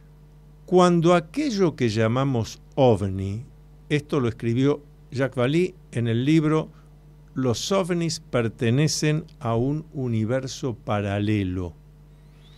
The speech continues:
Y lo escribió en la época que apenas se hablaba de mecánica cuántica y estas cosas. Eh, y prácticamente los universos paralelos era algo del campo de la ciencia ficción, no de la ciencia.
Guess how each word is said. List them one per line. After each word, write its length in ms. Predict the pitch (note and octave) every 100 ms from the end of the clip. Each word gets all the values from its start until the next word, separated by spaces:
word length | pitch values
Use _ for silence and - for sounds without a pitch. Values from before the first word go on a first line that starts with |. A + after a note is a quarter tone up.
| - - - -
Y 140 | C3+
lo 100 | C3
escribió 440 | B2+ - B2+ C3 E3+
en 120 | D#3+
la 140 | C3
época 520 | C#3 C#3+ D#3 B2+ A#2+ A2+
que 120 | A2
apenas 420 | G#2 C#3 C#3 A#2
se 80 | A2+
hablaba 340 | G#2 A#2 A#2
de 60 | G#2
mecánica 500 | G2+ A#2+ A2+ A2 G2
cuántica 880 | - A2+ B2 B2+ A#2+ A#2 A#2+ G2+ G2+
y 140 | G#2+
estas 260 | G2 A2+ -
cosas. 640 | A2+ G#2+ - - - - - - - - - - -
Eh, 360 | A#2+ A2 - - - - - -
y 80 | A#2
prácticamente 480 | B2+ A#2 C3 A2
los 360 | A2+ G#2+ - - - - - -
universos 440 | B2 B2+ C3 C3
paralelos 600 | - A#2 B2 D3 C3 A2
era 180 | A#2 A2+
algo 280 | B2 A2+ A2+
del 140 | G#2+
campo 280 | - A2+ A#2
de 60 | A2
la 100 | G2+
ciencia 340 | B2+ A2 A#2
ficción, 540 | A2+ A2+ - G#2+ - - - - - B2
no 160 | B2+
de 80 | B2
la 120 | G#2+
ciencia. 720 | - A2+ G2+ F#2 F2+ G2 F#2+